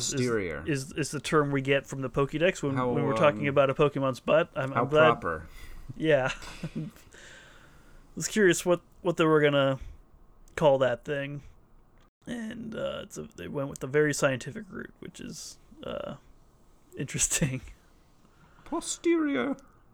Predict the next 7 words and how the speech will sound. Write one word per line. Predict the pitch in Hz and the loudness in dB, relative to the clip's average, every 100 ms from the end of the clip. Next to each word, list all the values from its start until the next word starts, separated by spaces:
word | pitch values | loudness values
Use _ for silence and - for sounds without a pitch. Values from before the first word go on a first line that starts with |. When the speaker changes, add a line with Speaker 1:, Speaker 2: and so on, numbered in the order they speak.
| _ | _
Speaker 2:
Posterior. | - 226 - 233 220 123 120 | -12 -12 -10 -8 -8 -8 -8
Speaker 1:
Proper. | 127 123 - - - - - - - - - - - | -8 -8 -8 -8 -6 -6 -8 -8 -8 -8 -10 -12 -4
Speaker 2:
Um, | 147 147 143 147 - - - | 2 2 2 -4 -10 -18 -12
let's | 196 - | -10 -6
keep | 320 - | -4 2
going. | 170 151 151 156 - | 4 6 4 -2 -6
Um, | 147 135 135 135 135 135 | -2 0 0 0 -2 -6